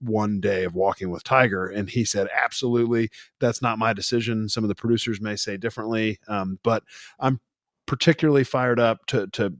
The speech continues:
potentially walk with Tiger. But even if I don't, the field at Genesis signature event, it's outstanding." One of my favorite tournament venues I've ever been to. Uh,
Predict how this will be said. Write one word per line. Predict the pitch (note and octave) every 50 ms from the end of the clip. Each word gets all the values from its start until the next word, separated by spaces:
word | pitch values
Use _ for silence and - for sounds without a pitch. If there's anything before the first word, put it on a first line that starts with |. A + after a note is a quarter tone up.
| - -
potentially | - B2+ - D3 C3+ - - B2+ B2
walk | B2 A#2 A#2 A#2 -
with | B2 -
Tiger. | - D3 D#3+ D3 C#3+ B2
But | C3+ C#3
even | D3+ D3+ D#3+
if | D3+ - -
I | A#2+
don't, | A2 C#3 C#3 C#3 C3 - - - - - _ -
the | B2+ A#2
field | - - - - C#3 C#3+ C#3 C3 B2 A2
at | A#2 G#2+
Genesis | G#2 G2 B2+ B2 B2 A#2 - - B2+ A#2+ A2 -
signature | - - - - D#3 C#3+ C3 B2 G#2 - - A2
event, | G2+ G2 F#2 G#2+ G#2+ G#2+ - _ - -
it's | A#2+ A#2+ - - - -
outstanding." | B2 A2+ A#2 A2 - - - - - - - - - D3 C3 C3+ C3+ C3 B2+ C3 B2+ B2 A#2+ - - - - - - - _ -
One | E3 D3+ D#3 F3+ G3+
of | F#3+ F3
my | D#3+ D3 C#3+ C3
favorite | - - - - D#3 D3 D#3 D3+ D#3+ F3 E3 - -
tournament | - - - D3 D3+ D3+ D3 C#3 A#2 A#2+
venues | B2 C3 B2+ B2+ B2 A#2+ A#2 A2+ - B2
I've | B2+ C3 B2+
ever | B2+ A#2+ A2 A2 F#2+
been | D#2+ G#2 G2+ G2+ F#2+
to. | - - F2+ D#2 D2+ - _ - - - -
Uh, | A2+ A2+